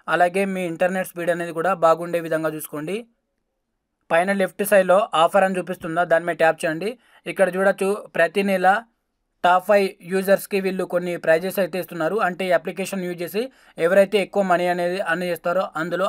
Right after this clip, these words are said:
ఐదుగురిని సెలెక్ట్ చేసి వీళ్ళు కొన్ని ప్రైజెస్ అయితే ఇస్తున్నారు. ఫస్ట్ విన్నర్‌కి ల్యాప్‌టాప్ ఇస్తున్నారు, సెకండ్ విన్నర్‌కి మొబైల్ ఇస్తున్నారు. So మొత్తం ఐదుగురికి అయితే వీళ్ళు ప్రైజ్ మనీ ఇస్తున్నారు. ఇంతకుముందు ఎవరైతే విన్ అయ్యారో వాళ్ళ లిస్ట్ కనుక మీరు చూడాలి అనుకుంటే ఇక్కడ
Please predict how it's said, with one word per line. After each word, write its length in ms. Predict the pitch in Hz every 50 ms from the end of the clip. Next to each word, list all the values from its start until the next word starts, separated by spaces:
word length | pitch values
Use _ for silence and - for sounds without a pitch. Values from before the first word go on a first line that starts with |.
| -
ఐదుగురిని 420 | 160 170 170 180 175 185 180 180 175
సెలెక్ట్ 300 | - 175 170 175 - -
చేసి 260 | 180 170 160 - 220 269 277 _ _ _ _ _ -
వీళ్ళు 180 | 180 185 -
కొన్ని 220 | - 190 190 190 180
ప్రైజెస్ 420 | 160 - 165 160 165 175 196 - 202
అయితే 240 | 185 170 160 185 180
ఇస్తున్నారు. 420 | 170 160 - 180 165 160 160 196 226 254 _ _ _ _ _
ఫస్ట్ 260 | - 180 165 - - 196
విన్నర్‌కి 420 | 190 196 190 190 185 175 170 190
ల్యాప్‌టాప్ 440 | 170 165 165 165 165 180 175 170 175
ఇస్తున్నారు, 420 | 165 - - 170 165 170 185 214 247 247 _ _ _ _ _ _ -
సెకండ్ 400 | - 185 175 - 185 185 190 190
విన్నర్‌కి 420 | 180 185 185 185 180 180 160 185 175
మొబైల్ 340 | 165 160 156 165 175 170 175
ఇస్తున్నారు. 440 | 165 - - 170 165 160 170 202 240 254 _ _ _ _
So 100 | - - 185 175
మొత్తం 320 | 180 175 175 - 202 202 208 - -
ఐదుగురికి 400 | 165 170 180 185 185 190 185 185
అయితే 180 | 180 175 185 185
వీళ్ళు 180 | 180 180 180
ప్రైజ్ 260 | 170 - 165 165 165 175
మనీ 180 | 175 170 170
ఇస్తున్నారు. 380 | 156 - 175 170 160 156 180 208 247 240 _ _ _ _ -
ఇంతకుముందు 540 | 160 180 202 202 196 208 202 202 202 196 196 196 202
ఎవరైతే 420 | 170 170 175 185 185 190 - 208 190
విన్ 200 | 175 175 180 185
అయ్యారో 180 | 175 175 175 175
వాళ్ళ 220 | 170 175 170 170
లిస్ట్ 260 | 165 165 165 156 - 190
కనుక 220 | 185 185 180 -
మీరు 220 | 180 180 175 170 170 -
చూడాలి 360 | - 160 165 170 170 165 170
అనుకుంటే 380 | 165 165 165 - 170 170 185 233 277 285 _ _ _ _ -
ఇక్కడ 260 | 180 160 - 190 180